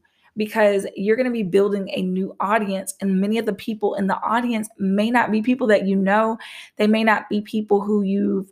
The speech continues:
met in the past. These are gonna be new people who you get to introduce to your brand.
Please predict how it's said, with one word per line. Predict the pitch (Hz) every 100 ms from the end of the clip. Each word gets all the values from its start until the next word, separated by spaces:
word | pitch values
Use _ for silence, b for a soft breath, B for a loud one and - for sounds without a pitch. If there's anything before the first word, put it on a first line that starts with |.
| _
met | 190 208 -
in | 220
the | 190
past. | - 262 - 254 -
These | 233
are | 233
gonna | 226 220
be | 214
new | 208 202 208 214
people | 214 254 254 196 196
who | 202 208
you | 202
get | 202 196
to | -
introduce | 208 214 196 196
to | - 190
your | 185
brand. | 175 190 208 208 - -